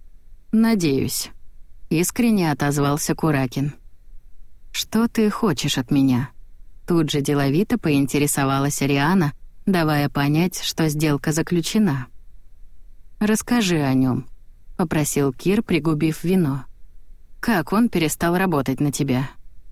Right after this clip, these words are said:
Давно это случилось? И почему погибли твои люди?" "Это было недели три назад", послушно стала отвечать кошка, поедая сыр. "Ты угощайся пока.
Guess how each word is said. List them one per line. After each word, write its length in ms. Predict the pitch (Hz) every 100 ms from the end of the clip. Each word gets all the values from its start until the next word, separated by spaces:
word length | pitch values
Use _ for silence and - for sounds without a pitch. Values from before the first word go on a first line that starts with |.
| -
Давно 500 | 180 170 156 151 208
это 200 | 277 143
случилось? 720 | - 139 127 147 165 160 - - - - - - -
И 160 | 160
почему 460 | 147 160 - 170 185
погибли 540 | 180 151 156 147 147
твои 340 | 135 143 139 139
люди?" 420 | 143 170 170 160 - - - - - - - - - - - - - -
"Это 280 | 190 180 165
было 280 | 170 208
недели 500 | 165 160 165 175 185
три 240 | 202 202 143
назад", 500 | 123 117 127 117 - - - - - -
послушно 600 | 160 - 147 185 233 220
стала 340 | - 147 139
отвечать 480 | 135 143 139 139 -
кошка, 380 | - 170 - 214
поедая 500 | 156 143 139 131 135
сыр. 340 | - 127 139 - - - - - - - -
"Ты 260 | 240 233 226
угощайся 600 | 220 247 - 139 - 120
пока. 400 | 127 120 120